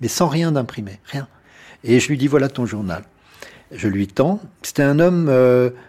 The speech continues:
avec beaucoup de, de, de prestance, euh, avec un regard bleu froid, euh, pas commode et en même temps, euh, assez audacieux. Et, euh, il regarde,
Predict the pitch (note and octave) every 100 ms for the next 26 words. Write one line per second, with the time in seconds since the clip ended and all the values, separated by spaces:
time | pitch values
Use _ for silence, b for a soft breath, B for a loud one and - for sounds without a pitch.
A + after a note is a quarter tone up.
0 | - A2 B2 A#2 D#3+ F3+ D3+ B2 A2 A2
1 | A2 G#2 G#2 G#2 - B B _ A2 -
2 | C3 - B2+ A2+ - - _ b b b
3 | - G#2 G2+ G2+ G2+ G2 G2 G2 A2 G#2
4 | G#2+ G2+ G#2 G#2+ G2+ G2+ G2 G#2 A#2+ A#2
5 | - - G#2 C#3+ B B B B - A2
6 | G#2 G#2 G#2 G#2 G2+ G#2 - D#3+ - C#3+
7 | B2 C#3 E3 - - - B2 A#2 A2+ A2+
8 | A2+ C#3+ D#3 E3 - - - A2+ G#2+ -
9 | - A2+ C3 A2+ G#2 G2 - G2 - B
10 | B B B B _ - B2+ B2+ A#2+ A#2
11 | G#2+ G#2+ G#2 G#2 G#2 G#2 - A2 A2+ G#2
12 | F#2 G2